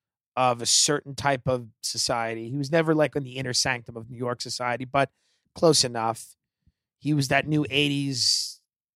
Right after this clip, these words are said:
you know, uh, you know, billionaire, mega, you know, m-,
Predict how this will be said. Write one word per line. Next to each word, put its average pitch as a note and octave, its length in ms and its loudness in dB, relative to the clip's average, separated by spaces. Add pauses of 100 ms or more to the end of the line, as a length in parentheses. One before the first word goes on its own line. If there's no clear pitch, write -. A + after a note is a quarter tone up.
(100)
you C#3+ 180 -4
know, G#2+ 420 -2 (1200)
uh, A2 480 0 (300)
you C3+ 160 -8
know, G2+ 400 -8 (720)
billionaire, C3+ 1000 2 (880)
mega, C3+ 1300 2 (880)
you C#3 160 -2
know, B2 300 2
m-, C#3 140 -6